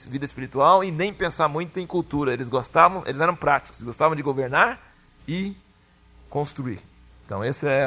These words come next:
a coisa dos romanos. Mas teve uma importância tremenda, tremenda. Você já pensou, se você tá na posição de Deus e você vai mandar uma palavra, uma mensagem, se você quer que alcance o mundo todo,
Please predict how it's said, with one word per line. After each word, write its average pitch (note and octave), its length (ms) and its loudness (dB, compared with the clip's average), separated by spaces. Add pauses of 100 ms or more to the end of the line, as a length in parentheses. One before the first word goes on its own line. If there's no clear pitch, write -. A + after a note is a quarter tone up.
(300)
a G#2 40 -10
coisa B2+ 200 -10
dos B2 100 -8
romanos. B2+ 220 -4
Mas D3 160 0
teve B3 280 -6
uma B3+ 100 -8
importância A#3 480 0
tremenda, A#3+ 640 0 (800)
tremenda. G#3 800 -2 (1800)
Você - 100 -10
já G#3+ 80 2
pensou, G3 600 2 (840)
se - 160 -6
você C#3 140 -4
tá D#3+ 100 4
na D#3+ 100 2
posição F3 360 -2
de F#3 100 -4
Deus C3+ 580 -2
e B2 120 -4
você B2 240 -4
vai E3 100 4
mandar D#3 500 2 (420)
uma D3+ 260 -2
palavra, C3+ 840 0 (500)
uma D#3+ 340 2 (160)
mensagem, D3 960 0
se - 80 -20
você A2+ 180 -8
quer D#3 140 -2
que D3 100 -6
alcance D3 360 -2
o C3+ 40 -2
mundo D#3+ 240 -2
todo, C3+ 460 -2